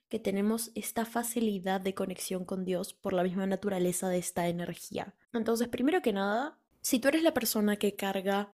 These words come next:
la energía femenina de esta relación en su mayoría, tú vas a ser el canal de conexión con Dios, es decir, la conexión con la verdad. La persona con más energía femenina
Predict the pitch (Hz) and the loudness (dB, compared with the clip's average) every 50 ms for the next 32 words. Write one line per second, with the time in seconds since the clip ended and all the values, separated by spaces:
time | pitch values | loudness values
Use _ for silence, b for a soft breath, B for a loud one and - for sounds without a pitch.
0 | _ _ - 220 214 208 202 196 190 190 - - 202 202 - - 214 202 190 190 | _ _ 2 2 4 4 2 0 0 -2 -2 -4 -4 -2 -2 0 0 2 2 2
1 | 190 190 190 190 190 185 180 - - - 196 190 190 190 190 190 - - - 196 | 2 0 2 2 0 0 -2 -4 -2 -2 -2 0 0 0 0 0 0 0 2 2
2 | 185 180 185 - - 190 180 170 - - - 180 175 175 170 165 175 175 180 190 | 0 0 -2 -2 -2 -2 -2 -2 -4 -6 -6 -4 -4 -4 -4 -4 -2 -2 0 0
3 | 185 175 190 247 B B B B B B B B _ _ - 269 302 294 269 226 | 0 0 -2 -6 B B B B B B B B _ _ 4 4 4 4 2 2
4 | - 220 202 220 220 214 - - 202 190 190 196 196 196 208 240 302 320 285 226 | 2 2 2 2 0 0 -2 -2 -2 0 2 2 2 2 2 0 -2 -2 -2 -4
5 | 208 - - 196 190 185 180 - - - 185 185 185 180 196 190 190 185 175 170 | -2 0 0 0 0 -2 -2 -2 -4 -2 -2 -4 -2 0 2 2 2 2 0 -2
6 | 170 - - - - - - _ _ _ _ _ _ _ - 220 196 196 190 - | -4 -4 -6 -8 -8 -8 -10 _ _ _ _ _ _ _ 0 0 2 2 2 2
7 | - 220 247 240 - - - 233 214 208 214 220 202 202 190 - - - 202 190 | 2 0 -2 -2 -6 -2 2 2 2 4 2 0 0 0 0 0 -2 -2 0 -2
8 | 190 185 208 208 202 196 196 180 190 185 180 175 - 180 165 165 165 - - - | 0 0 2 2 4 4 4 2 2 0 0 -2 -4 -6 -6 -6 -10 -14 -20 -20
9 | - _ _ _ _ _ - 247 240 226 226 226 220 208 196 - - - 262 285 | -20 _ _ _ _ _ 2 4 4 4 4 2 -2 0 0 -2 -2 0 0 0
10 | 311 320 - 240 220 208 208 202 - - 220 214 202 - - 208 - - 214 208 | 0 -2 -4 -2 -2 -2 -2 -2 -2 -2 -2 -2 -2 -4 -8 -8 -2 0 2 2
11 | 190 190 190 185 180 175 170 208 233 | 2 2 0 -2 -4 -4 -6 -8 -10